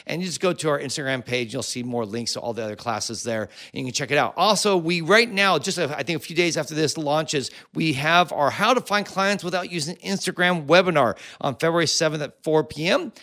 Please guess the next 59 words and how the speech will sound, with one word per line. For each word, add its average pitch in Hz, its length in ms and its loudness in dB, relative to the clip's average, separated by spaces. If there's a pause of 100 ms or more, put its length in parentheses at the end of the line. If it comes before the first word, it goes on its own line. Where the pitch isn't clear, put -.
(120)
It's - 140 -12
only 196 300 2
sixty-seven 175 640 0
dollars, 190 460 8
or 156 100 2
if 123 80 0
you're 139 140 2
a 135 40 0
Lashcast 147 500 2
Insider, 165 460 2
you 143 220 0
have 127 100 0
gotten 131 280 -2
an 139 40 -14
email 151 400 -2
where 139 120 -2
you 117 60 -6
could 123 120 -4
have 107 140 -10
gotten 120 340 -4
for 107 220 -8
only 113 360 -6 (200)
fifty-seven 208 520 2
dollars. 190 540 8 (280)
Good 120 100 -6
reason 107 260 -6
to 92 40 -12
become 110 200 -6
an 135 80 -4
insider. 180 540 2 (360)
And 185 460 0
yeah, 190 300 2
that's 170 240 0
all 185 160 6
that. 220 260 4
And 180 240 -2
we 185 80 4
have 185 160 0
a - 20 -12
lot 196 240 2
more 202 160 2
stuff - 240 0
coming, 185 260 0
but 170 120 -2
for 156 120 -8
now, 170 340 -4
I 131 80 -14
think 160 260 -14
we 156 100 -4
will 156 300 -6
end 151 200 -8
with 147 100 -6
that 165 260 -6
and 110 140 -8
let's 113 160 -6
get 139 160 -4
into 147 240 -4
it. 98 100 -4
So 208 380 4